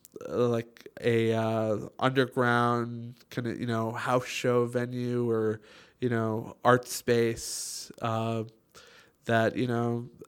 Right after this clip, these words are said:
has a kinda punk rock aesthetic, and, you know, uh, there, there's some, like, pop art that seemed, like, on the wall. I think there was a reference to, uh, Rocky and Bullwinkle with one of the,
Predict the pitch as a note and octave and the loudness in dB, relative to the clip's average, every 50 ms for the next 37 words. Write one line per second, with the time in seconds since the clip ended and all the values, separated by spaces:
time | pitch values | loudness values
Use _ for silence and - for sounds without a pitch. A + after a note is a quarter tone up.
0 | - - - - - - - C3 C3+ C3 C3+ C3+ - - C#3 C#3 C3 B2+ - - | -14 -14 -12 -10 -10 -8 -6 -4 -4 -4 -4 -4 -2 0 0 2 0 -2 -2 -2
1 | C#3+ D3 C#3 - B2+ B2 C3 C#3 C#3 - A#2 - - - G#2+ G#2+ G2 G2 G2+ - | -4 -2 0 4 6 6 6 6 4 2 -2 -4 -4 -6 -4 -4 -4 -4 -6 -6
2 | - G#2+ G#2 G#2+ A2 G#2+ - - G#2+ A2+ A2+ A2 A2 A2 A2 A2 A2 - - - | -10 -10 -10 -10 -12 -14 -12 -10 -8 -6 -6 -6 -6 -6 -8 -8 -10 -12 -14 -12
3 | - - F#2 F#2+ F#2+ E2+ E2 F2 C#2+ C2+ - - - _ _ - - - - A#2 | -8 -4 -2 -2 -2 -2 -2 -4 -6 -8 -10 -16 -20 _ _ -20 -20 -8 -6 -6
4 | B2+ A#2+ - A#2 B2 - - - B2 A#2+ A2+ A#2+ A#2+ - - - G#2+ G2+ - - | -6 -4 -4 -6 -8 -6 -8 -4 -2 0 0 0 0 -4 -8 -8 -8 -6 0 2
5 | B2 A#2+ A#2+ B2 A#2+ - - - B2+ - - - - - - - - - _ _ | 4 4 4 4 2 2 2 2 2 2 0 -4 -14 -20 -20 -20 -20 -20 _ _
6 | - - - - - - - - - - - - B2+ B2+ B2+ - - B2+ A#2+ A#2 | -20 -20 -20 -18 -18 -18 -18 -18 -18 -12 -8 -6 -6 -6 -6 -4 -2 -2 -2 0
7 | B2+ B2 B2 B2+ A#2+ A#2+ A#2+ A#2+ A#2+ A#2+ A#2 A#2 - A#2 A2 - - A2+ A2 A2 | 0 -2 0 0 2 2 4 4 4 4 2 0 -4 -8 -8 -4 -2 -2 -2 -2
8 | A2 A2 A2 G#2+ G#2 G2+ - - - - - - _ _ - A2+ A2+ G#2+ - B2 | -2 -2 -2 0 -2 -2 -6 -12 -20 -20 -20 -20 _ _ 0 0 0 0 0 -2
9 | A2 G#2 G2+ - - - - - - - B2+ A#2 A2+ A2 A2 A2+ G#2 G#2 G#2 G#2 | -4 -4 -4 -6 -10 -10 -10 -12 -6 -2 0 0 0 2 2 2 2 2 0 0
10 | G#2 A#2 A2+ A2+ A2+ - - A#2+ A2 A2 A2 A2 A2+ A2 A#2 A#2+ A#2 A#2 A#2 A#2 | 0 2 2 2 0 0 -4 -8 -6 -8 -6 -2 0 2 2 2 0 -2 -4 -4
11 | - - A#2+ A#2+ A#2 A2 G#2+ A2+ A#2 A#2 A2+ A2+ G#2+ G#2+ A2 A2+ A2+ A2+ G#2 | -2 0 0 0 0 -2 -4 -4 -6 -6 -6 -8 -8 -8 -8 -6 -6 -8 -10